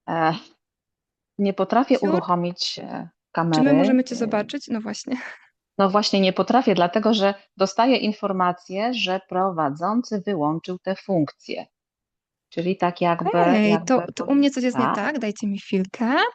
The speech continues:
Speaker 1: Aha.
Speaker 2: Dziękuję, że o tym mówisz. O, spróbuj teraz.
Speaker 1: No,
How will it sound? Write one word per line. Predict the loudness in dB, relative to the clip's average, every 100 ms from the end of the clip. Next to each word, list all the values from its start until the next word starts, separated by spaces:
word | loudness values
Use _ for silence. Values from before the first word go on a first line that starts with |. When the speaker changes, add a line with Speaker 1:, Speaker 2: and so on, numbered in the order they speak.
| _ _
Speaker 1:
Aha. | -12 -10 -12 -4 2
Speaker 2:
Dziękuję, | 2 2 0 0
że | -2
o | -4
tym | -4 -2 -2 0
mówisz. | 0 -2 -4 -6 -6 -8 -10 -12 _ _ _ _ _
O, | -4
spróbuj | -2 -4 -2 -4
teraz. | -4 -4 -8 -12 _ _ _ _ _ _ _ _ _ _ _ _ _ _ _ _ _ _ _ _ _ _ _ _ _ _ _ _ _ _ _ _ _ _ _
Speaker 1:
No, | -8 -4 0 0 0 -2